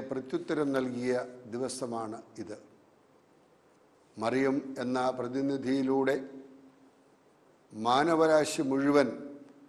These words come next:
ദൈവഹിതത്തിന് ആമേൻ പറഞ്ഞ ദിനം. ദൈവവും മനുഷ്യനും കൈകോർത്ത്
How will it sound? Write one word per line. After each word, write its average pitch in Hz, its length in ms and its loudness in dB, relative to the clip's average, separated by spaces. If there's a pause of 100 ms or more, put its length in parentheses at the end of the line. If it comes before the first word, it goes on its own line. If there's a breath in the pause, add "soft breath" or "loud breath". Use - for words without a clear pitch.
(300)
ദൈവഹിതത്തിന് 135 880 0 (760)
ആമേൻ 143 360 0 (240)
പറഞ്ഞ 123 320 -2 (300)
ദിനം. 104 220 -8 (1900)
ദൈവവും 175 540 6 (260)
മനുഷ്യനും 170 500 0 (260)
കൈകോർത്ത് 160 640 2